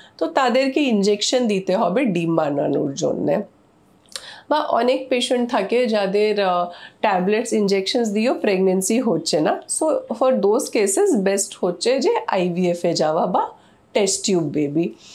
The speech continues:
Apart from this, আহ, কিছু vitamins আমরা দিতে পারি পিসিওএস এ, যেমন myoinositol আছে, chiroinositol আছে,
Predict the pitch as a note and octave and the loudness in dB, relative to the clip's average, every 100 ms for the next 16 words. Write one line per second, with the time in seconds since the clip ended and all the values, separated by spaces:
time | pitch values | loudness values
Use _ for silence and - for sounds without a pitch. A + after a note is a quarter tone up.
0 | - - - - - _ G3+ G3+ A3+ C#4 | -20 -20 -20 -20 -20 _ -2 0 0 0
1 | - E4+ D4+ E4 E4+ - - F#3+ E3+ F3+ | 0 2 4 2 -2 -8 -2 2 2 0
2 | - A3+ - D4+ D4+ - - G3 A3 A3 | -2 -2 0 0 0 -8 -4 -2 2 2
3 | G3+ A3 C4+ C4+ B3 B3 A#3 G#3 G3 G3+ | 2 0 2 0 2 0 0 -2 -2 -2
4 | G3+ F#3 G#3+ G#3+ G#3+ - F#3+ F#3+ F3 G#3 | 0 -2 -2 -2 -2 0 0 0 0 -2
5 | G#3 F#3+ F#3+ F#3+ F3+ E3+ F3+ F#3+ E3+ E3+ | 0 0 2 2 2 0 0 0 0 0
6 | F3 A#3+ - E3 E3 E3 D#3+ F3+ E3+ F3 | 0 -2 0 0 2 0 0 -2 -2 -2
7 | E3+ F#3 G3 E3+ D#3+ D#3+ E3+ D#3 D3+ D3 | 0 0 0 0 -2 -2 -2 -2 0 0
8 | D3 D3 - | 0 0 -2